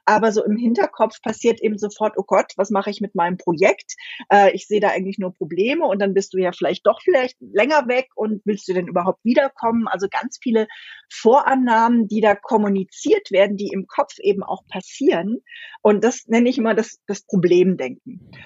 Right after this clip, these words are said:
Und wenn wir hier vom Problemdenken in ein Lösungsdenken kommen würden, nämlich das, was du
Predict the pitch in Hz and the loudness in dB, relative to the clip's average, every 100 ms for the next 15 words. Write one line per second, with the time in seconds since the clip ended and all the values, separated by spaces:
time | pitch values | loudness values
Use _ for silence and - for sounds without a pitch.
0 | - 196 196 202 208 233 285 247 226 220 | -8 2 4 4 4 2 0 0 0 0
1 | 180 190 233 370 311 180 220 - 254 233 | 0 2 2 2 0 -2 -2 -6 -6 -6
2 | - 196 - 165 160 - 170 165 180 294 | -4 -6 -6 -8 -8 -12 -12 -4 2 4
3 | 508 220 185 - 143 190 - 156 - 156 | 4 2 0 -2 -4 -4 -10 -14 -6 -6
4 | 147 143 135 - - 185 202 - 233 - | -6 -6 -8 -8 -4 2 2 4 0 2
5 | 208 - | -2 0